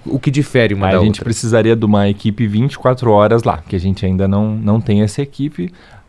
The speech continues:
Speaker 2: porque ainda não tem essa demanda tão gran-, grande assim no nosso atendimento.
Speaker 1: Uhum.
Speaker 2: Mas o atendimento tem crescido mês apor-, após mês,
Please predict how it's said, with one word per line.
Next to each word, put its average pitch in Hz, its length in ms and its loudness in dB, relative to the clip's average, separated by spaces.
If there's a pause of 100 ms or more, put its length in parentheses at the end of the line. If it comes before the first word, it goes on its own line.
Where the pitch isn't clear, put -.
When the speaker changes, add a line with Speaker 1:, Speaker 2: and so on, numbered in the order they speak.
(200)
Speaker 2:
porque 123 320 -2
ainda 147 260 2
não 160 140 2
tem 147 200 0
essa 143 180 0
demanda 135 420 2
tão 139 240 -2
gran-, 117 300 2
grande 120 400 0
assim 113 200 -4
no 113 320 -2
nosso 104 280 -4
atendimento. 113 760 -4
Speaker 1:
Uhum. 98 140 -8
Speaker 2:
Mas 92 600 -8
o 98 80 -4
atendimento 95 440 -4
tem 107 160 -2
crescido 110 640 -2
mês 101 300 0
apor-, 98 460 -2
após 95 320 -2
mês, 131 480 -4